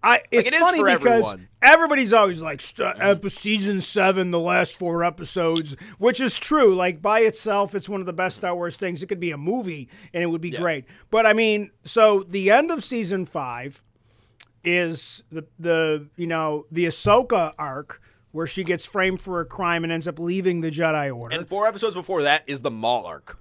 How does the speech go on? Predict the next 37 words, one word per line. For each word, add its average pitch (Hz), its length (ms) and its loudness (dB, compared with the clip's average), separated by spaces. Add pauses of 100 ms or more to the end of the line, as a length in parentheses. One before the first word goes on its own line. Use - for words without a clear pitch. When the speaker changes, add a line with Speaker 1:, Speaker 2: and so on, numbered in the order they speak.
(140)
Speaker 1:
The 180 120 -2
Maul 277 360 10
arc 226 300 8
was, 208 100 6
Speaker 2:
Yeah. 151 140 6
Speaker 1:
is 208 120 -14
that 214 160 6
the 226 60 4
Speaker 2:
Yeah. 226 40 6
Speaker 1:
one 220 80 4
with 220 100 2
his 180 100 -2
Speaker 2:
No, 233 100 0
Speaker 1:
brother? 233 320 6
Speaker 2:
the, 233 80 -8
the, 220 360 -10
the, 190 80 -2
uh, 240 80 2 (220)
here's 262 220 -4
what, 254 220 0
here's 262 200 -4
what 269 140 -4
you're 247 80 -8
trying 220 220 0
to 170 40 -4
get 147 220 -2
at. 104 200 -4 (220)
Speaker 1:
Yeah. 175 200 -2
Speaker 2:
The, 190 100 -4 (160)
the, 175 100 -8
these 220 360 -6
three 240 220 -8
arcs 180 300 -2
are 175 100 -4
in 156 60 -2
a 143 60 -4
row. 123 360 -2